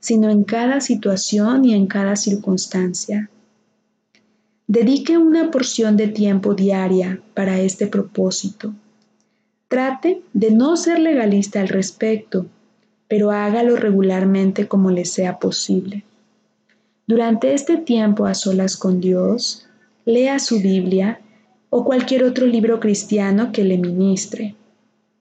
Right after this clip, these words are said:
Hable con Dios. A veces puede desear escuchar música cristiana y adorar.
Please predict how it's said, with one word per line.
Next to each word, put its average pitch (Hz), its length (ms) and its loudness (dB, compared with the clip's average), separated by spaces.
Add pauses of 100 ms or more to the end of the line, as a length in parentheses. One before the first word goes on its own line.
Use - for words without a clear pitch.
(360)
Hable 202 360 0
con 226 220 2
Dios. 196 680 -2 (460)
A 233 80 -2
veces 277 380 0
puede 277 280 0
desear 208 520 0
escuchar 202 920 -4 (300)
música 240 600 0
cristiana 196 680 -2
y 190 100 2
adorar. 208 580 -2